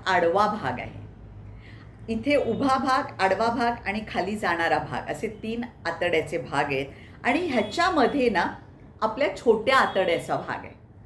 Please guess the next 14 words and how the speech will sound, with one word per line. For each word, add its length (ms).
आता 140
हा 220
छोट्या 320
आतड्याचा 500
भाग, 340
मोठ्या 420
आतड्याचा 500
भाग 260
हा 160
मळाने 520
भरलेलाच 640
असतो 560
आणि 180
त्याच्यात 540